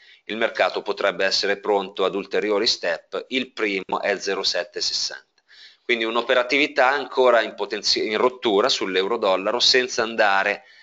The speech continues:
a studiare delle, dei possibili ingressi in limit per il momento. Stiamo attenti e seguiamolo in questo modo. Cable,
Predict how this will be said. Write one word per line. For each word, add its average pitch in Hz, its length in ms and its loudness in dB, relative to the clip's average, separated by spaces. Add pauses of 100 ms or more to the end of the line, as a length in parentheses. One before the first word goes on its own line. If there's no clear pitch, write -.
(160)
a 104 100 0
studiare 104 880 2 (680)
delle, 87 1200 -4 (640)
dei 92 180 -2
possibili 98 460 -4
ingressi 92 420 -2
in 87 140 -8
limit 71 500 -14 (320)
per 104 200 2
il 90 100 0
momento. 76 480 -10
Stiamo 110 300 0
attenti 101 680 -2 (1600)
e - 100 0
seguiamolo 107 480 2
in 87 80 -6
questo - 320 -8
modo. 65 300 -20 (1800)
Cable, 101 480 0